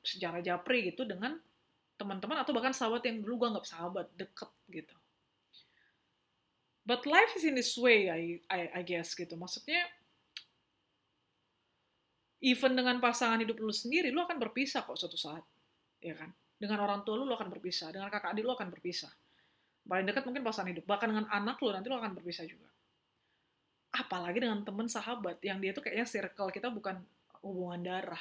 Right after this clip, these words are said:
gitu loh, eh, relasinya. Jadi, gua nggak bilang bahwa kita itu nggak butuh teman. Tentu kita butuh teman,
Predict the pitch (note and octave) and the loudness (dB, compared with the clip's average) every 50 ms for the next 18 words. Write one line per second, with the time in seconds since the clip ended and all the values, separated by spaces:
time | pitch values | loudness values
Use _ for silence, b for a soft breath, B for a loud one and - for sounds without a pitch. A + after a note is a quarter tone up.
0 | - E3 D#3+ E3 D3+ - - - - - _ _ _ _ - F3+ F3+ F3 F3 F3 | -10 -12 -16 -18 -20 -20 -20 -20 -20 -20 _ _ _ _ -10 -6 -4 -4 -2 -2
1 | E3+ E3 E3+ - - D#3+ E3 E3+ - - _ _ _ _ _ _ _ _ _ _ | -4 -4 -4 -6 -8 -8 -12 -16 -20 -20 _ _ _ _ _ _ _ _ _ _
2 | _ _ _ B B B B B B B B B B _ _ _ _ _ _ _ | _ _ _ B B B B B B B B B B _ _ _ _ _ _ _
3 | _ G3 A#3 A#3 A#3 A#3 G#3 G#3+ F#3+ F#3 F#3+ G3+ A3 B3 A#3 - - G3+ G3 G3+ | _ 6 8 8 10 10 8 4 2 2 2 2 2 0 0 -4 -6 0 4 6
4 | A3+ B3+ B3 A3 F3 F3 F3 F#3 F#3 F#3 G3+ G#3 G3 F3+ F3 F3 F#3 F#3 F#3 - | 6 6 6 4 2 2 0 0 2 2 2 2 0 0 0 2 0 0 0 -2
5 | F3 - - E3+ E3+ E3+ E3+ A3 A3 G#3 - F#3+ F3 F3 - F#3 F3+ - G3 G#3 | -6 -4 -2 -4 -4 0 0 0 0 0 -4 -4 -8 -8 -6 -6 -6 -6 -8 -6
6 | F#3+ F#3 E3 E3+ G#3+ G#3 A3 B3 A3+ A3 F#3 F3+ F3+ G3 - F#3+ F3+ F3 E3+ E3 | -6 -8 -8 -6 -6 -6 -6 -4 -2 -2 -2 -2 -2 -2 -2 -2 -4 -4 -6 -6
7 | E3 - D#3+ E3 E3 E3+ E3+ F3 F3 F3+ F3 | -10 -12 -18 -16 -12 -8 -6 -4 -4 -4 -6